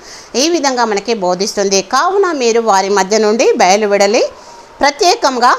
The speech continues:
ఉండుడి" అని దేవుని యొక్క వాక్యము మనకు సెలవిస్తుంది. మనల్ని ప్రత్యేక పరచ-,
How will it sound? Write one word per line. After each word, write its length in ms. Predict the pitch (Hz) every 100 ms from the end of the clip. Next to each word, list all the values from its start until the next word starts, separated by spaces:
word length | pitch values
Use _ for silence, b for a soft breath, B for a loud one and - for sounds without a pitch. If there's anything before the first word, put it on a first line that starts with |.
| -
ఉండుడి" 440 | 214 226 190 220 254
అని 200 | 175 170
దేవుని 460 | 170 196 269 320
యొక్క 200 | 294 262
వాక్యము 680 | 220 196 262 269 - 277 277
మనకు 320 | 262 208 240
సెలవిస్తుంది. 680 | 226 190 196 214 - 226 285
మనల్ని 400 | 381 196 202 208
ప్రత్యేక 560 | 196 202 - 254 269 285
పరచ-, 320 | 196 - 247